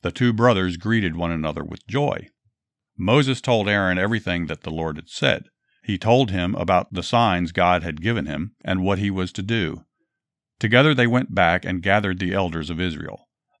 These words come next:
Aaron stood before the people and told them what the Lord had said to Moses.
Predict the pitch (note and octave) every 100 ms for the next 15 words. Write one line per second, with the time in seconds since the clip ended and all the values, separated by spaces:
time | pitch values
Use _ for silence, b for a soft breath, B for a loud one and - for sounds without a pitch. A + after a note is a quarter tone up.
0 | - A#2+ C3+ C#3+ - - D3 D3+ B2+ A2
1 | G2 F#2+ D#2+ D#2+ E2+ F#2 F2+ C3+ B2+ F2+
2 | E2+ F2+ F#2 G#2+ E2+ E2 E2 F2+ F2 -
3 | D#2+ D2 D#2 F#2 F2 - -